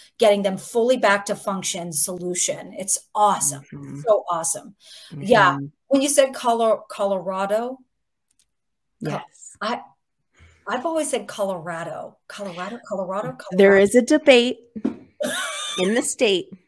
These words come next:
Speaker 1: This
Speaker 2: of
Speaker 1: is the
Speaker 2: if
Speaker 1: most
Speaker 2: it is
Speaker 1: hilarious
Speaker 2: Colorado or Colorado.
Speaker 1: Colorado, Colorado.
Speaker 2: And there are people who, you know, are from here who argue both ways. So nobody can decide on how it's actually said.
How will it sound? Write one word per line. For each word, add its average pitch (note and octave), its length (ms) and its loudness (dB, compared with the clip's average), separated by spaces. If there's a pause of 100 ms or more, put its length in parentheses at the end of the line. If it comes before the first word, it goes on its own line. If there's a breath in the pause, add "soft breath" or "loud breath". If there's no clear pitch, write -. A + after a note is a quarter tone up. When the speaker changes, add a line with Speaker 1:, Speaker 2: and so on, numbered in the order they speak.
(160)
Speaker 1:
This E4 140 10
Speaker 2:
of G#4+ 80 8
Speaker 1:
is A4 80 4
the - 80 -2
Speaker 2:
if F#4+ 80 0
Speaker 1:
most F4+ 140 8
Speaker 2:
it A4 120 8
is - 60 -8 (100)
Speaker 1:
hilarious - 280 4 (100)
Speaker 2:
Colorado C#4 560 6
or G#3 140 6
Colorado. F3+ 1120 -4 (220 soft breath)
Speaker 1:
Colorado, G3+ 680 -10
Colorado. G3 240 -18
Speaker 2:
And F#3 160 2
there G#3 160 2
are A3 60 4
people A#3+ 580 2
who, G3+ 300 0
you F3 80 0
know, D#3 200 0
are F3 140 0
from A#3 500 -2
here D#3 520 -2 (180)
who - 240 -6
argue F#3 540 2 (120)
both E3 280 -2
ways. D3+ 360 -4
So E3+ 140 -2
nobody G#3+ 580 0
can D3+ 200 -6
decide D3 400 -8
on D3 80 -10
how C#3 180 -10
it's - 100 -16 (140)
actually - 460 -14
said. - 340 -16